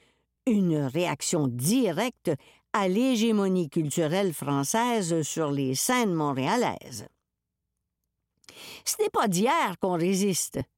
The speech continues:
Seule survivante du groupe qu'elle avait formé avec Jean-Pierre Ferland, Claude Léveillé,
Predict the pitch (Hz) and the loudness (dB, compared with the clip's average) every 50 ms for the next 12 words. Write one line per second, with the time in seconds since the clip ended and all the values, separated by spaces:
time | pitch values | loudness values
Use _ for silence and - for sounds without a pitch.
0 | _ _ _ _ _ _ _ _ _ _ _ _ _ - 202 - - - 240 240 | _ _ _ _ _ _ _ _ _ _ _ _ _ -2 -2 0 0 2 2 2
1 | 240 240 240 226 214 202 196 185 170 - - 240 233 208 214 240 233 202 220 214 | 2 0 0 0 2 2 0 0 0 0 0 2 2 2 2 2 2 2 2 0
2 | 226 262 294 190 - - 220 202 190 185 175 160 156 170 180 175 151 139 170 202 | 0 -2 -2 -4 -2 0 0 2 2 2 0 0 0 0 2 0 0 0 0 0
3 | 247 269 196 - _ - - 180 175 165 165 160 156 170 165 - - 196 180 180 | 0 0 -2 -6 _ -4 -2 0 2 2 2 2 2 0 0 0 0 0 2 2
4 | 202 226 247 233 - _ _ _ _ _ _ _ _ _ _ - 233 220 185 202 | 2 2 2 0 -2 _ _ _ _ _ _ _ _ _ _ -2 0 2 2 2
5 | 190 170 - - - 165 156 151 143 135 180 196 214 - 202 208 190 175 - 233 | 0 0 -2 -2 0 0 0 0 0 0 0 0 0 0 0 -2 -2 -2 -2 -2
6 | 214 202 202 214 214 214 226 277 - _ _ _ _ _ _ _ _ _ _ - | -2 0 0 0 0 0 -2 -4 -8 _ _ _ _ _ _ _ _ _ _ -2
7 | 175 185 202 226 240 214 208 233 226 208 226 226 208 220 233 262 320 | 0 2 2 2 2 2 2 2 2 2 2 2 2 0 0 0 -2